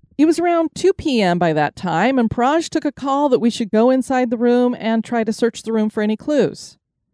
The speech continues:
Paraj told me that he had especially instructed his workers not to damage anything inside these heritage suites, so that they retain the same old charm of the colonial era.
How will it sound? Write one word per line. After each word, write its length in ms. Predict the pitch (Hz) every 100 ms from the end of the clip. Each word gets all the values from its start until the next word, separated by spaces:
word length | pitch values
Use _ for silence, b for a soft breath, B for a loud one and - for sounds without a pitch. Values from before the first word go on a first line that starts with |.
| _ -
Paraj 300 | 285 330 -
told 240 | 277 262
me 100 | 254
that 140 | 202 196
he 120 | 240
had 100 | 214
especially 500 | 196 - - - 285
instructed 440 | 240 - 233 233
his 120 | 208
workers 440 | 214 208 220 208 - 190
not 320 | 190 220 -
to 100 | 285
damage 400 | 254 247 233 -
anything 440 | 208 233 233 233
inside 400 | 214 208 214 202
these 160 | 196 196
heritage 380 | 208 190 160 -
suites, 560 | - 269 180 - - - _ _
so 140 | - 208
that 160 | 208
they 80 | 208
retain 440 | 202 - 247 247
the 100 | 226
same 340 | 185 247 247 277
old 160 | 269
charm 320 | - 220 202 208
of 80 |
the 80 | 202
colonial 460 | - 202 175 175 170
era. 400 | 208 208 156 165